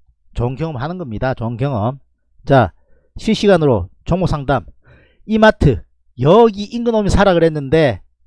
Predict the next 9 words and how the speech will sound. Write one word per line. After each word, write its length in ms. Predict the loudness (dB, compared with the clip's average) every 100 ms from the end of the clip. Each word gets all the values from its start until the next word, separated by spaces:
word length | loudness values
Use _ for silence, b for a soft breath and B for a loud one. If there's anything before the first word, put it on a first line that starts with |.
| _ _ _
뭣도 260 | -6 -2
모르고 160 | -2 -2
샀어. 500 | -2 -2 -2 -4 -2
됐어요. 560 | 2 2 2 0 0 -2 _ _ -8
산 220 | -4 -2
거 60 |
됐고, 540 | 4 4 4 4 4 4 _ _ _ 2
여기 480 | 4 4 2 -6 -6 _ _
십이만 720 | -14 -8 -4 -2 2 2 2